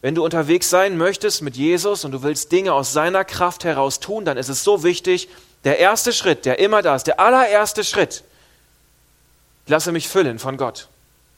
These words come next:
Ich komme vor seinen Thron. Wir haben das Lied am Freitagabend gesungen. Wer war am Freitagabend beim Visions- und Lobpreisgottesdienst dabei?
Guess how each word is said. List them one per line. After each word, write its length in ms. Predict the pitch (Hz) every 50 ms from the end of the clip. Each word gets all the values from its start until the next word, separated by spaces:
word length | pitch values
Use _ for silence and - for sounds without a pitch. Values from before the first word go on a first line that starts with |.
| _ _
Ich 140 | - - -
komme 320 | - - 175 202 208 214 202
vor 160 | - 196 175
seinen 260 | 156 175 170 175 170
Thron. 360 | - - 170 170 135 101 85 95 - _ _ _ _ _ _ _ _
Wir 120 | 127 135 143
haben 200 | 156 165 170 165
das 180 | 156 151 -
Lied 160 | 170 185 202
am 140 | 196 170 156
Freitagabend 640 | - - 175 185 185 190 185 - 147 165 170 170 156
gesungen. 320 | 156 147 139 196 202 180
Wer 100 | 160 156
war 80 | 147 156
am 120 | 151 160
Freitagabend 520 | - - 160 165 160 165 156 98 147 165 165
beim 160 | 160 156 156
Visions- 360 | 147 151 131 160 170 - 120
und 120 | 156 143 147
Lobpreisgottesdienst 880 | 165 170 - 160 160 151 - - 156 156 156 147 - 160 151 - -
dabei? 340 | - 135 147 165 175 190 180